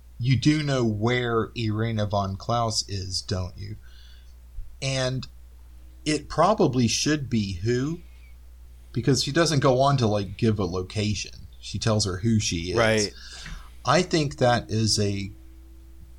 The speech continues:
Speaker 1: uh, glitch between the German and the English, because in German, the word who, well, the way you say who is wer, W E R.
Speaker 2: Okay.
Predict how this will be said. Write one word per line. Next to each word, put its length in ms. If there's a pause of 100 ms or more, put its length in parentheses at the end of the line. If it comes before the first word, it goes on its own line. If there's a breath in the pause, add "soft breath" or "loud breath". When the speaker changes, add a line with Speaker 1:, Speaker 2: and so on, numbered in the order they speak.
(320)
Speaker 1:
uh, 280 (120)
glitch 500
between 440
the 140
German 680 (520)
and 380
the 240 (100)
English, 560 (640 soft breath)
because 320
in 240
German, 720 (560)
the 120
word 420
who, 400 (340)
well, 160
the 120
way 120
you 140
say 260
who 460 (120)
is 260 (140)
wer, 460 (840)
W 440
E 200
R. 60
Speaker 2:
Okay. 380